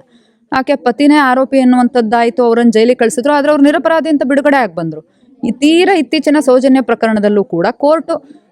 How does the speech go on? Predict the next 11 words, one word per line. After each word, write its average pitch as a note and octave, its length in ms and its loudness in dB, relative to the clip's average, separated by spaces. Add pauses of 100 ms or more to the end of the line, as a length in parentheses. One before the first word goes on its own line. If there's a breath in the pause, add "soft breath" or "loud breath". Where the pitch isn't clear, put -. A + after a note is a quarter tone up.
(120)
ಆ, B3 120 2
ಬಹಳ B3 260 -2
ಸ್ಪಷ್ಟವಾದಂಥ F4 840 -4
ತೀರ್ಪನ್ನು C4+ 400 0
ಕೊಡ್ತು. C#4 560 -2 (320 loud breath)
Absolutely E4+ 680 -2
no D#4+ 240 2
evidence D4 360 0
ಅಂತ C4 120 2
ಹೇಳುತ್ತೆ G#3 340 -2
ಕೋರ್ಟ್. F#3 340 -2